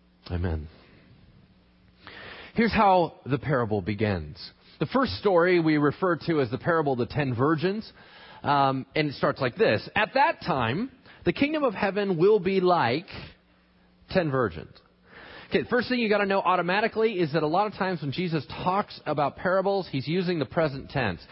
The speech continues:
He says, "The kingdom of heaven is like a mustard seed." And he means right now. But right here, there's two future tense. "At that time,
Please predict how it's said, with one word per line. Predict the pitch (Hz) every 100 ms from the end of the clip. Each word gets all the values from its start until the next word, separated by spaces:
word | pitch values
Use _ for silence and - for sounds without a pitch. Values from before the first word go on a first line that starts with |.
| -
He | 202 214
says, | - 190 131 107 - -
"The | 151
kingdom | - 240 254 262
of | 214 160
heaven | 208 226 202
is | 151
like | 123 185 240 294 240 - - _ _
a | 185
mustard | 180 160 107 85
seed." | - - - _ _ - - - 139
And | 190
he | 269
means | 226 180
right | 143 175 151
now. | 196 127 82 - - _ - - _
But | - 170 - - - -
right | 117 160 175
here, | 262 320 143
there's | 160 143 - -
two | 240 254
future | 226 220 185
tense. | - 151 87 - - - _ _ - - - - - - - - -
"At | 202 208 175 - 135 120
that | 277 320 -
time, | - 117 104 147 269